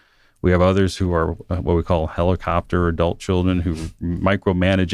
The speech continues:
everything we do, and we're never gonna make them happy 'cause we're never gonna do exactly the way they would do it.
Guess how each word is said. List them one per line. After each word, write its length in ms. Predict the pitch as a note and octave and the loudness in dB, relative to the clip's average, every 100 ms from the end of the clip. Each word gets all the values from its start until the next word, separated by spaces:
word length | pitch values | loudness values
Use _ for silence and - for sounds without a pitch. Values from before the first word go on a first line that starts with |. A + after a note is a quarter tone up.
| - | -2
everything 500 | F2 F#2+ G2 F#2+ F#2 | -2 0 0 0 0
we 120 | F2+ | 0
do, 380 | E2+ F#2 F#2 F#2 | 2 2 4 2
and 140 | F2 D#2+ | 0 -2
we're 80 | |
never 260 | E2 F2+ G2 | 0 0 2
gonna 140 | G2 | 0
make 220 | F#2 F2+ - | 0 -4 -4
them 100 | D#2+ | -2
happy 320 | F#2+ F2+ F#2+ | -2 0 -4
'cause 160 | E2+ | -4
we're 120 | D#2+ E2+ | -4 0
never 220 | F#2+ G2 | 2 2
gonna 140 | F#2 | 0
do 100 | F2+ | 2
exactly 540 | F2+ E2 E2+ E2+ - F2 | 0 0 -2 -2 -2 -2
the 180 | E2+ | 0
way 160 | F2 E2+ | 0 2
they 200 | E2 F2+ | 2 2
would 140 | F2+ | 2
do 220 | E2+ F#2 | 2 2
it. 120 | F2 | 0